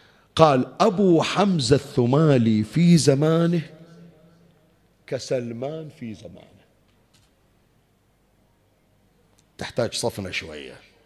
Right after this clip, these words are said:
هذا منو اللي يحكي هالكلمة؟ مو شيخ ياسين اللي يسولف، الإمام الرضا عليه السلام يقول: "أبو حمزة الثمالي في زمانه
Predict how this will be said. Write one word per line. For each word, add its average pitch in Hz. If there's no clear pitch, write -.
هذا 131
منو 175
اللي 180
يحكي 165
هالكلمة؟ 151
مو 147
شيخ 156
ياسين 151
اللي 139
يسولف، 131
الإمام 127
الرضا 131
عليه 95
السلام -
يقول: 160
"أبو 190
حمزة 170
الثمالي 139
في 185
زمانه 151